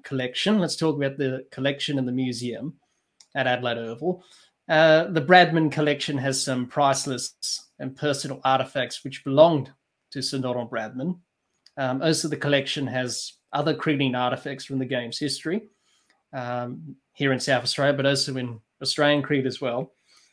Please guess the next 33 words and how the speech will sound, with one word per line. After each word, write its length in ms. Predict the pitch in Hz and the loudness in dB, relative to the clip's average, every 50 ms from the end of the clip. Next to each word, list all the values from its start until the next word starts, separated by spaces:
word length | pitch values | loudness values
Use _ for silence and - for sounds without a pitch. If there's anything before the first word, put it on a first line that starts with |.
| _ _ _ _ _ _ _ _ _ - | _ _ _ _ _ _ _ _ _ -4
And, 380 | 165 170 185 190 196 196 190 180 | 0 2 4 6 6 6 6 6
uh, 260 | 196 196 196 196 196 202 | 6 6 6 6 4 2
the 100 | 196 185 | 0 2
collection 460 | - 190 196 214 208 208 - - 175 | 4 6 8 8 6 6 4 2 2
and 100 | 170 170 | 4 4
museum 480 | 170 170 160 135 156 160 160 156 143 | 4 4 2 2 2 2 4 4 4
is, 240 | 139 135 131 135 - | 2 2 0 -2 -4
uh, 280 | - 156 147 160 175 170 - | -4 -6 -6 -6 -4 -2 -2
is 140 | 160 131 | 0 2
a 60 | 143 135 | 2 2
must 640 | 135 147 156 143 127 - - - - - - - - | 4 4 4 4 2 0 -4 -4 -6 -10 -14 -16 -10
for 140 | - 131 127 | -6 -4 -2
everyone 420 | 139 135 143 131 135 131 123 123 | -2 -2 0 0 0 0 0 -2
to 80 | 127 123 | -4 -2
go 220 | - 147 131 123 | 0 0 0 0
and 120 | 123 117 | 0 -4
see 280 | - - - 156 147 135 | -4 -2 0 0 0 0
when 240 | 123 123 123 120 117 | -2 -4 -6 -4 -4
visiting 480 | 143 139 156 170 147 135 120 104 - - _ _ _ _ _ _ _ _ _ _ _ _ - | -2 0 0 0 0 -2 -2 -4 -10 -18 _ _ _ _ _ _ _ _ _ _ _ _ -10
the 140 | 131 127 | -6 -4
Adelaide 280 | 127 127 127 127 120 120 | -4 -2 -2 -2 -2 -2
Oval. 260 | 123 127 123 123 127 | -2 -2 -2 -4 -4
So, 340 | 117 - 147 143 139 135 135 - - - - - - - _ _ _ _ _ _ _ _ | -4 -4 -2 -2 -2 -4 -6 -10 -20 -20 -20 -20 -20 -20 _ _ _ _ _ _ _ _
Trevor, 360 | - 208 202 202 202 202 190 | 4 6 6 8 8 6 6
explain 360 | 190 190 - - 247 269 262 | 4 2 0 2 4 4 4
to 160 | 262 208 185 | 4 4 4
us, 540 | 185 175 175 180 - - - - - - - - _ _ - - | 4 4 4 2 0 -2 -2 -4 -4 -6 -10 -16 _ _ -8 -8
how 280 | 143 - 208 220 240 | -2 2 4 4 4
is 160 | 240 220 226 | 4 2 0
the 80 | - 185 | -2 -2
collection 560 | - - 160 151 151 151 151 - - - 151 | -2 0 0 2 2 2 2 0 -2 -2 -2
and 160 | 139 131 131 | -2 0 0
museum 760 | 131 135 139 135 123 120 139 135 135 135 135 131 127 123 120 | 2 2 2 2 0 0 0 2 2 2 2 2 0 -2 -4